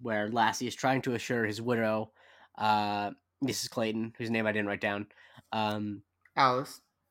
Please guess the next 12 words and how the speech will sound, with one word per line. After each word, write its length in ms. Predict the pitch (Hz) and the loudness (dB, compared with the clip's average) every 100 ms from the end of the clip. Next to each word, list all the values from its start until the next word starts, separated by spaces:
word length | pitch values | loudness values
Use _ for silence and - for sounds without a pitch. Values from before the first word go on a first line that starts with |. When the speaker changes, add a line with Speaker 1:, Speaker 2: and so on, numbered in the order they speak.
| - | 2
Speaker 1:
Alice 300 | 127 123 127 | 6 6 4
Clayton, 420 | - 123 120 120 - - - | 0 0 0 -4 -8 -20 -10
that 480 | 120 120 117 113 - - - - - 185 | 0 4 4 2 -4 -20 -20 -20 -8 2
all 220 | 156 151 | 8 8
their 120 | 135 | 6
full 220 | - 139 | 0 0
resources 400 | 120 113 117 110 110 | 0 0 -2 -4 -4
are 40 | |
gonna 140 | 113 | -2
be 80 | 110 | -2
used. 500 | 110 113 110 107 - - - _ - | 0 0 -2 -6 -12 -18 -20 _ -6
Um, 640 | 110 107 107 101 101 104 | -2 0 0 -2 -6 -8